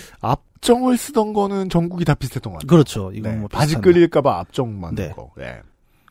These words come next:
Speaker 2: 그리고 급기야 친구 한 명이 서울에서 친한 형을 통해 그래피티 문화를 들여왔습니다.
Speaker 1: <laughs> 되게 거창하게 말하네요. <laughs> 문화를 들여왔다.
Speaker 2: 네. 거기 그,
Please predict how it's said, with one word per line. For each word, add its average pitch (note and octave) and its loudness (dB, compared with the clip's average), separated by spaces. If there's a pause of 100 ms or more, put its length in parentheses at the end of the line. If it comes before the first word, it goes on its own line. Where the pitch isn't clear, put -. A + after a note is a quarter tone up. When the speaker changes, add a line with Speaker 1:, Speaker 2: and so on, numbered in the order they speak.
Speaker 2:
그리고 D#3 -4
급기야 D3+ 2
친구 A#3 2
한 A3+ 4
명이 A3+ 6
서울에서 A#3+ 2
친한 B3+ 4
형을 F3+ 6
통해 C#3 2 (360)
그래피티 A3 2
문화를 F#3 6
들여왔습니다. A#2 0
Speaker 1:
<laughs> - -14
되게 C3+ -12
거창하게 F3+ -2
말하네요. D#2+ -10 (640)
<laughs> F3 -2
문화를 G3 4
들여왔다. D3+ 0
Speaker 2:
네. A2+ -4 (1300)
거기 D3+ 2
그, C3+ 0